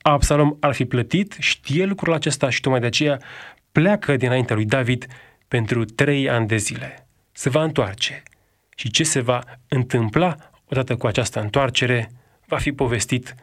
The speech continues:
în următoarele întâlniri. Cam atât pentru astăzi, vă mulțumesc pentru atenție,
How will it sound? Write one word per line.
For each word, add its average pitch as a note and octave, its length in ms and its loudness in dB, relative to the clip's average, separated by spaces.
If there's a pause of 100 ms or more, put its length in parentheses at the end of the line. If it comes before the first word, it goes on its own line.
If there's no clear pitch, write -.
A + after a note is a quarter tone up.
(220)
în C3 240 0
următoarele A2+ 800 0 (360)
întâlniri. A2+ 600 0 (360)
Cam D3+ 200 0
atât F#3 220 2
pentru C3+ 300 0
astăzi, D3 340 -2
vă B2+ 80 0
mulțumesc B2 440 0
pentru A#2 220 -8
atenție, C3+ 560 -2